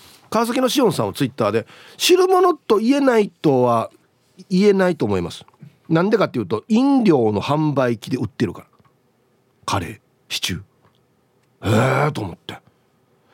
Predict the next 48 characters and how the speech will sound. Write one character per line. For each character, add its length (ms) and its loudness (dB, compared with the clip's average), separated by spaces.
え 20 -12
ー、 360 -2
め-、 120 0
え、 420 2
え、 60 -18
飲 220 2
み 80 6
物 320 6
で 60 -2
す 120 -6
か？ 220 -10
し-、 220 -4
汁 260 2
物 220 2
で 80 4
す 80 -4
か 100 -8
ね、 140 -8
カ 160 -8
レ 100 -6
ー 40 -6
っ 20 -14
て。 240 -14
え 320 2
ー、 20 0
リ 80 0
ス 140 -2
ナ 80 2
ー 20 2
の 80 0
皆 140 2
さ 100 0
ん、 60 -6
こ 100 0
ん 20 2
に 120 2
ち 80 -2
は。 80 4
リ 100 2
ン 60 4
ゴ 100 2
で 80 -8
す。 240 -14
こ 100 -4
ん 40 0
に 80 -2
ち 100 -2
は。 220 -2